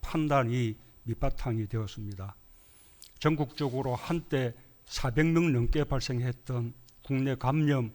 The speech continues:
일일 확진자 수가 지속적으로 줄어들어 백 명 안팎으로까지 떨어졌습니다.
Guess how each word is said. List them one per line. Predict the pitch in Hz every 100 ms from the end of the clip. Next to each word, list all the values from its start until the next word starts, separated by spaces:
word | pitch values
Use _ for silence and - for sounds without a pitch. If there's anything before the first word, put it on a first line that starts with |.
| -
일일 | 160 123 131
확진자 | - 131 131 127 113
수가 | - - 110 127 - - - _ _ _
지속적으로 | - 151 185 - 156 123 123 120
줄어들어 | - 117 104 117 110 131 - - - -
백 | 135
명 | 147 151 151 156
안팎으로까지 | 147 147 - 160 147 131 - 120 117 117 110 - -
떨어졌습니다. | 147 117 98 104 117 101 92 90